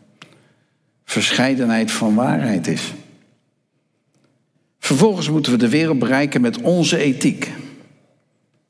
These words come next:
En dan praat je over abortus en al die dingen wat goed is. En ik ontdekte, ergens loopt er iets spaak.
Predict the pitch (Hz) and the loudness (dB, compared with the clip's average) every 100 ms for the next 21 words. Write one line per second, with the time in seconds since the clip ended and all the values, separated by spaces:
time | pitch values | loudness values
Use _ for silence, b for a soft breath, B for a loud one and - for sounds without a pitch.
0 | _ _ - 98 107 104 98 110 104 120 | _ _ -6 -4 0 -2 0 0 0 0
1 | 113 120 117 120 113 104 123 120 101 127 | 0 -2 0 -4 0 0 2 0 2 2
2 | 127 110 95 - 180 156 139 - - - | 2 0 -2 0 0 2 0 -2 -6 -10
3 | - - _ B B B B B _ _ | -16 -20 _ B B B B B _ _
4 | _ _ _ _ _ _ _ _ _ _ | _ _ _ _ _ _ _ _ _ _
5 | _ _ _ _ _ _ _ _ _ _ | _ _ _ _ _ _ _ _ _ _
6 | 110 101 101 107 104 - 113 107 - - | -2 0 2 2 0 -2 0 -2 -6 -14
7 | - - _ - 135 123 101 123 107 - | -20 -20 _ -2 -2 -2 -4 0 0 0
8 | 98 85 - 101 78 71 - | -2 -2 -4 -4 -4 -6 -10